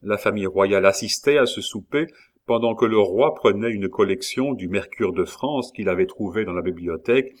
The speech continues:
et donnait aux enfants des énigmes et des charades à deviner.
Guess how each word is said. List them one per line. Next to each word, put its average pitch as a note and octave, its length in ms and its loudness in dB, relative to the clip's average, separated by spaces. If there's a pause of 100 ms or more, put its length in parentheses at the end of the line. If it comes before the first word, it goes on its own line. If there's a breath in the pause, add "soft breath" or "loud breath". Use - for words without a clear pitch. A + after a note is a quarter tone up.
(240 soft breath)
et G#2+ 120 -6
donnait G#2 320 0
aux F#2 180 -2
enfants F2 420 -4 (280 soft breath)
des F#2+ 260 -2
énigmes F2+ 460 -6
et F2+ 40 -4
des F2 120 -6
charades G2+ 440 -2
à F#2+ 60 0
deviner. F#2 540 -6